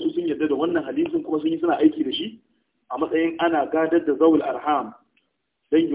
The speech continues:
uwa in babu wa'ancan, in wa'ancan sun ƙare. An gane wannan?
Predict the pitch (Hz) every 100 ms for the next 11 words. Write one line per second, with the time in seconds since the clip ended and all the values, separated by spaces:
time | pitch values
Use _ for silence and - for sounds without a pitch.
0 | 139 151 156 156 185 180 185 185 156 -
1 | - _ _ _ _ - 139 127 156 175
2 | 185 180 170 151 147 147 131 - - _
3 | _ _ _ _ _ _ _ _ _ _
4 | _ _ 131 151 156 170